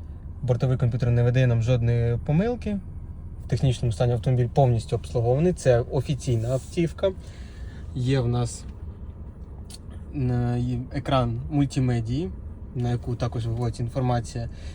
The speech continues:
якщо ви підключаєте свій мобільний телефон. Підігрів всіх сидінь, також регулювання, як ми бачимо, підголівника та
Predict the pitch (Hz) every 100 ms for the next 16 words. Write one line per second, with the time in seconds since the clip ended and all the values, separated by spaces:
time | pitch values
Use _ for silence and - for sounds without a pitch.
0 | - 127 - 131 117 120 127 117 123 -
1 | 117 - - 123 120 113 123 117 120 117
2 | - 127 131 - 117 139 - - - -
3 | - - - - - - 139 135 139 147
4 | 131 - - 147 139 - 131 120 117 123
5 | 170 - - - 123 110 - 120 127 123
6 | 123 131 120 117 117 - 117 120 117 -
7 | 117 113 113 - - 131 117 127 120 110
8 | 127 175 180 190 - - - 131 135